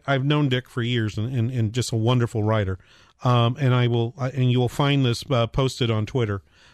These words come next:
uh, at, at pound K B R S. It's, it's a piece that's absolutely, uh, vital for you to understand this. Every one of these things, from the municipal bondholders who are upset about the, uh, law, the capping of,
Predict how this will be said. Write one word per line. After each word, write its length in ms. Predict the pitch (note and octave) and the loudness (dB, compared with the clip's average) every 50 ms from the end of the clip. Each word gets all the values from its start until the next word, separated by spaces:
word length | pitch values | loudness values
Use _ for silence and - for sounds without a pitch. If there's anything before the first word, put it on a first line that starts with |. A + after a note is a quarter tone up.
| - _ _ - | -20 _ _ -2
uh, 380 | - B2+ A#2+ A2+ A2 A2 A2 A#2 - C3+ | 0 2 4 4 4 4 2 0 0 0
at, 260 | B2 A#2+ A2+ - - | 0 0 0 0 -4
at 120 | B2 - | -6 -2
pound 300 | - C#3+ C3 A#2+ A#2+ - | -2 0 0 0 0 0
K 160 | - C3+ A#2+ | 0 0 0
B 180 | A2 A#2 A2+ A2 | 2 2 0 0
R 180 | G#2 G#2 G#2+ G#2+ | 0 0 0 -2
S. 200 | F#2+ E2+ - A2 | -2 -4 -6 -8
It's, 180 | G2 - - | -10 -10 -10
it's 220 | - D3 A#2+ - B2 | -10 -10 -6 -6 -6
a 40 | |
piece 320 | G#2+ - - B2 A#2+ - - | -6 -4 -4 -4 -4 -4 -4
that's 220 | - A2+ - - - - | -6 -8 -8 -8 -2 0
absolutely, 640 | C#3+ C#3 C3 - - C3 A#2+ A2 A2 G#2+ G2+ G2 - - _ _ _ _ _ _ _ _ _ - | 0 0 0 0 -2 -4 -4 -2 -2 -4 -4 -6 -8 -12 _ _ _ _ _ _ _ _ _ 2
uh, 160 | B2 A#2 A2+ | 2 4 4
vital 360 | G#2+ A2 B2+ C3 C3 C3 B2+ | 4 4 4 4 4 2 2
for 140 | - - A#2+ | 0 -2 -2
you 100 | A#2 A2+ | -2 0
to 100 | A2+ A2+ | 0 0
understand 560 | G#2+ G#2 G#2 G2+ - - A#2 G#2+ G#2+ G2+ F#2 E2+ | 0 0 0 -2 -2 -2 0 0 2 2 0 -2
this. 200 | D#2+ - - - _ _ _ _ _ _ _ _ _ _ _ _ _ _ _ _ | -4 -8 -12 -16 _ _ _ _ _ _ _ _ _ _ _ _ _ _ _ _
Every 400 | - D#3 F#3 A3 A3 G#3+ A#3+ A#3 | -2 0 2 2 2 2 0 0
one 380 | A3+ F#3+ F3 E3+ F3 F3+ F#3 F#3 | 0 0 0 2 2 2 4 2
of 140 | F3+ E3+ D#3 | 2 0 0
these 260 | E3+ D#3 D3+ C#3 - | -2 -2 -2 -2 -4
things, 320 | - - D3 B2+ A2+ G#2+ | -4 -2 0 0 0 -2
from 240 | - - C3+ B2 A#2 | -2 0 0 2 2
the 140 | A2+ A#2+ A#2 | 2 2 2
municipal 560 | A2+ A2+ A#2 B2+ D3+ E3 - - F3+ E3+ D#3+ | 2 2 2 2 0 0 -2 -2 -2 -2 -2
bondholders 720 | C3+ D3+ D3+ D#3+ D#3+ E3 D#3+ C#3+ D3+ D#3 D#3 D#3 D#3 D3+ C#3 | 0 0 0 2 2 0 0 0 0 -2 0 -2 -2 -2 -2
who 80 | C#3+ | -2
are 40 | C3 | -4
upset 400 | B2+ - - - - C#3 C3+ C3+ | -4 -6 -8 -6 -2 -2 -2 -2
about 320 | C#3 C3 C#3 C3 C3 - | -2 -2 -2 -2 -2 -2
the, 260 | - C3+ B2+ B2 B2 A#2+ | -4 -4 -2 0 0 0
uh, 120 | A#2 A2+ - - - - - _ | -2 -4 -6 -12 -20 -20 -16 _
law, 300 | - C3+ B2+ C3 C3+ D3 - | 0 2 2 4 2 0 -2
the 320 | D#3 C#3 C3 B2+ B2 A#2+ | -4 -6 -4 -2 -2 -2
capping 540 | - - - D3+ D3 D3 C#3+ - C#3+ C3 B2 | -4 -4 -2 -2 0 0 0 -2 -2 0 0
of, 280 | A#2 A#2 - - - | 0 -2 -4 -6 -8